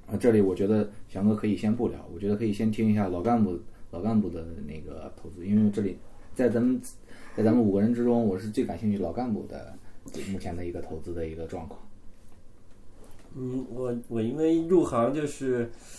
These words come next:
Speaker 2: 就是从期货入行的，所以那个，所以期货的可能就是它自带一些杠杆属性，所以我对杠杆是比较习惯。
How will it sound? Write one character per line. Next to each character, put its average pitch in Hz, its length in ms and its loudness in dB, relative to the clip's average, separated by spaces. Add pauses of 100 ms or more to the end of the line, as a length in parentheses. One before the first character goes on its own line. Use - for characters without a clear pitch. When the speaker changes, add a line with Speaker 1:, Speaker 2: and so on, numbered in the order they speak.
(380)
Speaker 2:
就 139 140 -6
是 131 140 -6
从 127 180 -2
期 147 180 2
货 160 200 8
入 131 180 6
行 110 220 4
的， 110 160 2
所 127 220 -4
以 123 200 0
那 113 140 0 (180)
个， 101 320 -4 (840)
所 - 160 -4
以 135 80 0
期 - 200 -4
货 147 280 2
的 131 240 2
可 - 200 -10
能 113 340 0
就 120 120 -4
是 117 240 -4
它 120 200 -4
自 120 200 -6
带 123 160 4
一 117 80 2
些 117 160 -4
杠 123 220 4
杆 104 220 2
属 - 220 -8
性， 101 260 -4
所 110 160 -4
以 117 40 0
我 110 160 0
对 117 180 0
杠 117 220 0
杆 98 140 0
是 113 40 0
比 113 80 -2
较 104 140 0
习 98 300 -10
惯。 107 260 -2